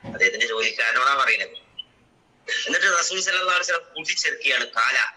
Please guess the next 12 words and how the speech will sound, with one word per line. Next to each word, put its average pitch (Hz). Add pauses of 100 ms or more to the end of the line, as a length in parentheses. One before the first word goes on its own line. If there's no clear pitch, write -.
പ്രവാചകൻ 120
സല്ലല്ലാഹു 131
അലൈഹി 123
വസല്ലം 120
പറയുന്നു, 113 (840)
"ഫലഖിയ 135
അല്ലാഹ്", 151 (440)
പിന്നീട് 127
അദ്ദേഹം 131
മരണപ്പെട്ടു, 123 (680)
അള്ളാഹുവിനെ 123
കണ്ടുമുട്ടി, 123